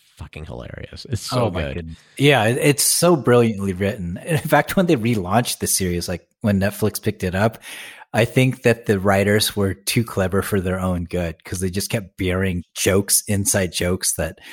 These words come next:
Speaker 2: come to fruition, like, ten episodes later. They actually had to re-edit that season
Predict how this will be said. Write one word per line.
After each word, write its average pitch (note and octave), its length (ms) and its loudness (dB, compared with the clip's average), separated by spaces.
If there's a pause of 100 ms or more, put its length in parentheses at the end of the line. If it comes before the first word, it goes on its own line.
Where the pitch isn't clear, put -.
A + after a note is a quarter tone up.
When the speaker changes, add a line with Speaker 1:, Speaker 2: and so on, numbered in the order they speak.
(460)
Speaker 2:
come A2 160 4
to F#2+ 80 2
fruition, F#2+ 400 0
like, E2 180 -6
ten G#2+ 220 -2
episodes G#2 480 -2
later. G2 460 -2 (480)
They A#2+ 100 4
actually A2+ 240 2
had A#2 140 2
to F#2+ 80 -2
re-edit G2 720 2
that - 200 -4
season G2 600 0